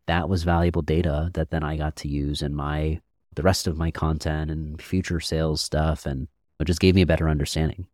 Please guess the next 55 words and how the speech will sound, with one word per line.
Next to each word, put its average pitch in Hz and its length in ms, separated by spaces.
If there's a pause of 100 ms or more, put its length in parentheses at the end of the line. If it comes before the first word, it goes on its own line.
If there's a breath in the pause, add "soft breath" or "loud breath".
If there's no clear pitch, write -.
(120)
of 71 120
my 73 480
dream 73 240
client. 76 380 (280)
I - 60
hope - 200
this 180 120
was 104 140
useful 92 440 (100)
in 80 200
terms 80 300
of 76 140
helping 82 360
you 82 340 (300)
figure 78 340
out 73 280
how - 180
you're 78 220
gonna 76 160
do 76 160
this 73 160
maybe 76 160
for - 140
yourself. 92 500
I - 20
think 78 160
it's - 80
such - 160
a 82 60
valuable 78 360
skill, 78 540
especially - 360
as 73 120
you 69 80
scale. 73 540 (240)
And 76 80
I 76 40
see 87 180
this 80 200
with 76 160
clients 71 500
that 71 240 (300)
have, 71 400
I'm 80 160
working 73 280
with - 140
now 82 260
who 76 140
have 73 360 (420)
hundreds 101 320
of 87 80
thousands 76 380
of 67 80
subscribers, 69 680
and 76 320